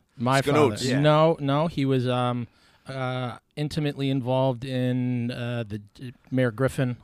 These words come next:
Speaker 1: elections and administration. Um, not officially as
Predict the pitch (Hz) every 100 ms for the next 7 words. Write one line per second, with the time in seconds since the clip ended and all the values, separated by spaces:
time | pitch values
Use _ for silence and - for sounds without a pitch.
0 | - 123 123 - 143 131 127 127 123 123
1 | 120 - _ - - 123 127 123 - 127
2 | 120 - 123 127 123 107 107 123 120 -
3 | 131 - 131 123 120 110 107 101 -